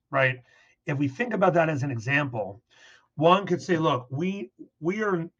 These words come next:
putting together this particular structure, building whatever that might be. Here's the blueprint, here's the plan, here's the steps." Nothing wrong with that. "Here's the tools, here's what we need." And then while needed, it's like, "Okay, wait, can we just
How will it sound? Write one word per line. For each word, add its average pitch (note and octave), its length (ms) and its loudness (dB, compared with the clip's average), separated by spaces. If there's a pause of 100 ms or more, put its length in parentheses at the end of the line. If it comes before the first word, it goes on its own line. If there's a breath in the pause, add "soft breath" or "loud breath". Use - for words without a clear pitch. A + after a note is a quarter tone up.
(220)
putting F3+ 220 -2
together C#3 640 -2 (400)
this E3 160 -2
particular D3+ 460 -6
structure, G3 580 -2
building D3+ 360 -2
whatever C3 300 -2
that B2 180 -2
might B2+ 220 -6
be. A2+ 320 -4 (520 soft breath)
Here's G#3+ 240 0
the G#3 80 -2
blueprint, D#3+ 580 0
here's F#3+ 240 -2
the F#3+ 60 -4
plan, D3+ 520 -2
here's G#3 300 -4
the F3+ 100 -4
steps." D3 520 -2 (280)
Nothing E3+ 220 -2
wrong F3 200 6
with A#2+ 120 -6
that. G#2+ 180 -8 (460 soft breath)
"Here's A3 280 0
the B3 140 0
tools, F3+ 680 4 (200 soft breath)
here's A3+ 220 -2
what B3 120 0
we A3+ 100 -2
need." E3+ 540 0 (420 soft breath)
And G3 160 -2
then F#3+ 200 -2
while F3+ 160 4
needed, B3+ 340 0
it's F#3 180 -2
like, E3+ 160 -2 (500)
"Okay, D#3+ 180 -6
wait, B2 240 -6
can D#3+ 120 -10
we D3+ 120 -4
just A3 400 -6